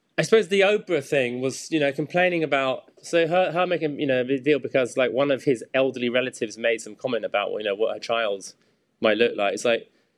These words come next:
if your kid's like, okay, <laughs> if you're incredibly sensitive, that might,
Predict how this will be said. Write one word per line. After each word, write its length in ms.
if 100
your 100
kid's 280
like, 140
okay, 300
<laughs> 300
if 120
you're 100
incredibly 540
sensitive, 480
that 140
might, 340